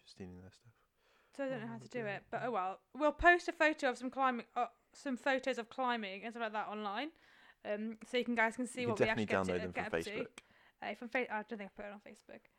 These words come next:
Speaker 1: Well, I've got, I've definitely got climbing photos on Facebook,
Speaker 2: Um,
Speaker 1: so.
Speaker 2: and we'll, uh, so you can see what we're doing. Um, so yeah, I think I felt like a right idiot after that moment. It wasn't my proudest moment, so after that we just went home. <laughs>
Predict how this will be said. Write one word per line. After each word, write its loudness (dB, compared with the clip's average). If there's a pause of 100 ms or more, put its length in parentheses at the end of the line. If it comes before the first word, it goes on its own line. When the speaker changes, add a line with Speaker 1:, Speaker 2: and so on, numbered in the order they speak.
Speaker 1:
Well, 6
I've 2
got, -4
I've -2
definitely -6
got -12
climbing -6
photos -12
on -10
Facebook, -6
Speaker 2:
Um, -4
Speaker 1:
so. -8
Speaker 2:
and 0
we'll, 4 (120)
uh, 0
so -6
you -6
can -6
see -6
what -4
we're -2
doing. -4 (520)
Um, 4 (800)
so 2
yeah, 6 (100)
I 4
think 0 (320)
I 2
felt 2
like -4
a -2
right 4
idiot 0
after -6
that -4
moment. -10 (240)
It -4
wasn't -4 (240)
my -6
proudest -4
moment, -8
so -10
after -2
that 0
we -10
just -14
went -10
home. -4
<laughs> -6